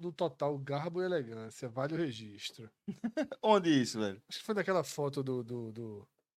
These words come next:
Speaker 1: do, do estádio, né?
Speaker 2: Ah, sim. Valeu, meu irmão. Obrigado, Atos.
Speaker 1: Sobre Atos,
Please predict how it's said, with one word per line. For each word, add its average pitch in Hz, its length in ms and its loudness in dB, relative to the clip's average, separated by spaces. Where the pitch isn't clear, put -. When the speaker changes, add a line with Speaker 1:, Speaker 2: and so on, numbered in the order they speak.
Speaker 1:
do, 113 300 -8
do 110 100 -16
estádio, 117 640 -6
né? 113 180 -10
Speaker 2:
Ah, 101 200 -2
sim. 92 360 -12
Valeu, 127 320 6
meu 123 100 0
irmão. 113 180 -2
Obrigado, 127 520 4
Atos. 90 200 0
Speaker 1:
Sobre 392 340 8
Atos, 147 640 2